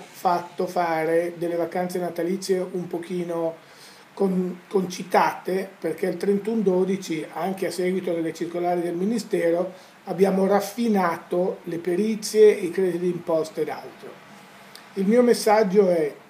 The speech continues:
eh, ricordiamoci che il Polo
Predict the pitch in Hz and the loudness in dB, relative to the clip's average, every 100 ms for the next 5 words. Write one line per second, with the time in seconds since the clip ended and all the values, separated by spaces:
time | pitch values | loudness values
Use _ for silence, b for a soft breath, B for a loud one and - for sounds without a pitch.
0 | - - 156 143 143 139 156 175 196 170 | -20 -16 -10 -8 -8 -8 -8 -4 -2 4
1 | 202 214 226 214 226 240 - - 180 180 | 4 6 4 2 -2 -4 -6 -8 -2 0
2 | 180 185 - 185 170 - 185 190 196 226 | 0 -4 -12 -10 -10 -4 0 4 4 4